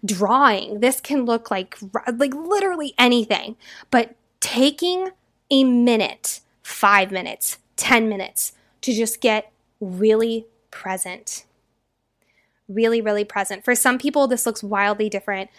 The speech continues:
I will tell you guys, I'm working on a meditation practice because that is something that I know I'm just not good at. But because I know it's a practice, I know it's something that, it's like a skill. You need to condition it into your body.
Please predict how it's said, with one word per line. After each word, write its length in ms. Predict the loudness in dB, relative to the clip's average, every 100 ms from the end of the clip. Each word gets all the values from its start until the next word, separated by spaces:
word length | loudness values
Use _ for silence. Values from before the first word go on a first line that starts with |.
| -20 -8 4
I 240 | 8 8
will 140 | 4 0
tell 180 | 4 4
you 160 | 6
guys, 340 | 4 4 2 2
I'm 300 | 2 4 2
working 400 | 2 0 0 0
on 160 | 0
a 40 | 0
meditation 600 | 0 0 0 0 0 0
practice 500 | 4 4 4 0 0
because 380 | -2 0 0 6
that 200 | 6 6
is 120 | 4
something 340 | 0 0 0
that 140 | 0 0
I 240 | 0 2 2
know 360 | 4 4 2 0
I'm 140 | -2
just 320 | 0 2 2
not 240 | 4 2 0
good 180 | 0 2
at. 240 | 0 -2 _ _ -20 -8
But 480 | 6 10 10 10 6
because 640 | -6 -4 4 6 6 4 -2 -2
I 80 | 0
know 200 | 0 0
it's 140 | -4
a 60 | -8
practice, 760 | -2 6 6 6 -2 -2 0
I 120 | -2
know 240 | 0 -2 -2
it's 120 | -4
something 360 | -6 -4 -2
that, 160 | -2 0
it's 140 | -2 0
like 120 | 0
a 60 |
skill. 460 | 0 2 4 4 2
You 140 | 0 2
need 120 | 2
to 80 | 0
condition 440 | -2 0 0 -2
it 100 | -2
into 180 | -2 -2
your 100 | -2
body. 420 | 0 0 -2 -8